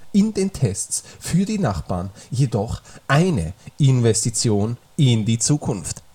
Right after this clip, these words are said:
Doppelpunkt. Zitat. Wer auch immer bei uns im Land ist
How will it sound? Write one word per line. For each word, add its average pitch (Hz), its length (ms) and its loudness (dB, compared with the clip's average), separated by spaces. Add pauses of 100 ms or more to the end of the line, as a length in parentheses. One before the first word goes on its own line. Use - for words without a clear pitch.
(100)
Doppelpunkt. 110 680 2 (760)
Zitat. 123 720 0 (400)
Wer 175 300 2
auch 131 120 -2 (100)
immer 185 400 0 (200)
bei 147 240 4
uns 180 300 0
im 123 160 2
Land 117 300 2
ist 160 360 -6